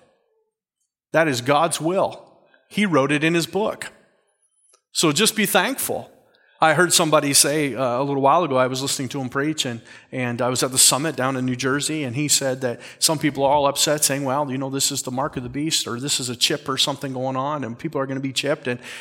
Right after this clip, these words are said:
he says, "Man, if there's that kind of technology, I'm investing in it." 'Cause he said, "I want out of here." He said, "That means the Lord is coming."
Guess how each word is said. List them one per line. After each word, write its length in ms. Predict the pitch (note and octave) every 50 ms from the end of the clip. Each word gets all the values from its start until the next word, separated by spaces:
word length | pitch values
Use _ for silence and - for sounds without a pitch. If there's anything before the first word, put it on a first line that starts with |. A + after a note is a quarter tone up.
| - -
he 100 | - D#3+
says, 180 | C#3+ - D3+ C3+
"Man, 220 | C#3+ D#3 E3 E3
if 80 | D3 -
there's 160 | E3 E3+ D#3
that 160 | F#3+ D3+ D#3
kind 160 | - E3+ E3
of 60 | D#3+ -
technology, 600 | E3+ D#3 - - D#3+ E3 E3+ E3+ - F#3 D#3+ G2+
I'm 320 | C3+ D3 E3 E3+ E3+ E3+
investing 600 | D3 D3+ C#3 C3 C#3+ D3 D3+ - - D#3+ D3 D3
in 180 | C3+ C#3+ C#3 B2+
it." 240 | G#2+ - - - - - - - - - -
'Cause 160 | - C3+ A#2+
he 60 | D3
said, 160 | - - C#3
"I 80 | C#3 E3+
want 240 | F3+ D3+ C3+ B2+ C3+
out 160 | - - B3
of 80 | A3 E3+
here." 400 | E3+ - A#2+ G#2+ G#2 - - - - - - - - _
He 80 | - D3+
said, 140 | C#3+ E3+ F3
"That 100 | G#3+ G#3
means 180 | G3 G3 E3
the 80 | F3 E3+
Lord 360 | D#3 D#3+ G#3 B3 C4 C4 G#3+
is 160 | G3 D#3+ -
coming." 440 | - - E3 C3+ C3+ B2 A#2 G#2+ -